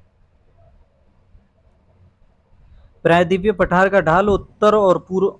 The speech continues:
उत्तर और पूरब की ओर है, जो सोन, चंबल और दामोदर नदियों के प्रवाह से स्पष्ट है। ठीक है, दक्षिणी भाग में इसका ढाल पश्चिम से पूर्व की ओर है, तो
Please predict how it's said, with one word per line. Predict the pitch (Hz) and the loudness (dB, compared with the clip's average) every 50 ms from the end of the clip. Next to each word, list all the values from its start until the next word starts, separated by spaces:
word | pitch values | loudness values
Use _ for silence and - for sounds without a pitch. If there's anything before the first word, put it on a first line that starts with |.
| - | -4
उत्तर | - 180 175 - - - 208 208 | -4 -4 -4 -4 -2 -2 0 2
और | 202 202 196 | 2 2 0
पूरब | - - 190 190 185 196 190 180 | -2 -4 -2 0 0 0 0 -2
की | - 190 180 | -2 0 0
ओर | 175 175 180 185 | 2 2 4 4
है, | 180 185 202 214 | 4 4 4 2
जो | 208 190 220 | 0 0 -2
सोन, | 202 - - - 185 190 202 208 202 | -2 -4 -4 -2 0 0 2 0 0
चंबल | 185 - 185 180 180 190 196 208 214 | -2 -2 -2 -2 0 2 0 0 2
और | 214 180 180 175 175 - | 2 2 2 2 0 0
दामोदर | 160 156 156 165 175 185 175 202 | -2 0 0 0 -2 -2 -2 -2
नदियों | 196 185 170 160 156 180 196 202 | -2 -2 -4 -4 -4 -4 -4 -4
के | 190 202 196 | -4 -4 -6
प्रवाह | - - 165 143 151 160 170 214 | -4 -4 -2 -2 -2 -2 -2 -4
से | - - 202 185 | -2 -2 -2 -2
स्पष्ट | 160 - - 180 156 139 - - 151 | -4 -4 -4 -4 -4 -4 -4 -6 -6
है। | 139 135 127 _ _ _ _ _ _ _ _ _ _ _ _ _ _ _ _ _ _ | -6 -6 -6 _ _ _ _ _ _ _ _ _ _ _ _ _ _ _ _ _ _
ठीक | - - 160 170 185 190 | -10 -4 -4 -2 -2 -2
है, | 220 190 120 - - _ _ _ _ _ _ _ _ _ _ _ _ _ _ _ _ _ _ _ _ _ _ _ _ _ _ _ _ _ - | -4 -4 -6 -10 -14 _ _ _ _ _ _ _ _ _ _ _ _ _ _ _ _ _ _ _ _ _ _ _ _ _ _ _ _ _ -8
दक्षिणी | 147 143 170 170 - - 190 202 214 202 | -2 -2 -2 -2 0 -2 0 0 0 0
भाग | 175 160 160 170 180 | 2 2 2 2 2
में | 180 196 202 202 | 0 0 0 0
इसका | 196 185 - - 196 | -2 -2 -2 0 0
ढाल | 180 156 165 175 208 220 | 0 2 0 0 -2 -2
पश्चिम | - 202 175 - - - 202 208 | -2 -2 -2 -2 -2 -4 -2 -2
से | 202 - 202 | -2 -2 -4
पूर्व | 170 165 160 160 165 156 170 | -4 -2 0 0 0 0 -2
की | 156 185 | -2 0
ओर | 180 180 180 180 180 | 0 2 2 2 4
है, | 180 185 202 | 2 2 2
तो | 208 - 214 208 202 - | 0 0 -2 -2 -2 -4